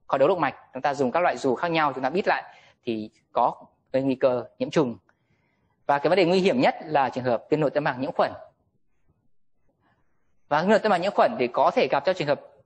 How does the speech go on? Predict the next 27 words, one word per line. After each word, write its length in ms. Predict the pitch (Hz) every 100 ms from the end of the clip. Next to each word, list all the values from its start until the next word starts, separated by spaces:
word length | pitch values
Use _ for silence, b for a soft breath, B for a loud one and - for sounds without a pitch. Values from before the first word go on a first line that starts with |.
| _
khi 100 | -
chúng 100 | 160
ta 160 | 175 170
đưa 220 | 180 180
vào 400 | 147 120 104 - 139
bất 160 | 107 -
cứ 80 | 240
đường 180 | 170 131
nào, 280 | 123 110 98 _ _ _ _
có 80 | 123
thể 140 | 175
tình 120 | 151 120
trạng 180 | 113 110 _ _ _ _ b b b _
vão 160 | 139 190
khuẩn 160 | - 139
huyết, 180 | 175 - -
tình 100 | 123
trạng 160 | 113
nhiễm 100 | 139
khuẩn 140 | 185 131
huyết 180 | 165 -
và 100 | 120
có 100 | 110
thể 140 | 139 101
gây 100 | 131
tình 140 | 131
trạng 240 | - 120